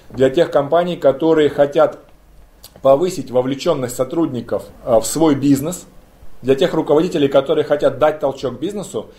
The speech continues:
и достигнуть трёх-пятилетних целей, взять то с рынка, что само идёт в руки за счёт правильного развития людей, которые будут вкладывать больше сил, больше энергии, больше души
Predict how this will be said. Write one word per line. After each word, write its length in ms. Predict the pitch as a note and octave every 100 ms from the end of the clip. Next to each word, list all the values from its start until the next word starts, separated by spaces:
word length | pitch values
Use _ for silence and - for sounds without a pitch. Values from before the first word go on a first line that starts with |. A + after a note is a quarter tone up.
| - -
и 100 | C3
достигнуть 640 | C#3 D#3 G#3 F#3+ D#3 C#3 -
трёх-пятилетних 920 | D#3 F3+ - D3 D3 D#3 D3+ C#3+ B2
целей, 480 | - F3+ G3+ G#3+ - - -
взять 520 | - A#2 F#3+ F3 - -
то 240 | G#3 A#3+
с 100 | A#3+
рынка, 380 | G3+ F3+ C3 B2+
что 180 | - C#3+
само 480 | - E3+ G3 F3+
идёт 240 | C#3+ C3+ C3+
в 40 |
руки 440 | E3 F#3 B3 B3+ - -
за 140 | C3 F3
счёт 280 | F3+ G3 -
правильного 580 | F3+ G3+ A3 A3+ G#3+
развития 500 | F#3+ E3+ D#3 F3 E3
людей, 360 | D#3 D3+ C#3+ A#2
которые 460 | - A#2+ C#3+ C#3+ C3+
будут 380 | D3+ C#3+ C#3 - - - -
вкладывать 600 | - D#3+ E3 D3 B2+ -
больше 440 | A2 D3+ G#3+ F#3
сил, 300 | C#3 - A2+
больше 500 | G2 G2+ D3+ F#3 F3
энергии, 380 | D#3 C#3+ A#2+ A#2+
больше 440 | A#2+ F3 G3 F#3
души 720 | D3+ D#3 - - G3+ A3+ F#3+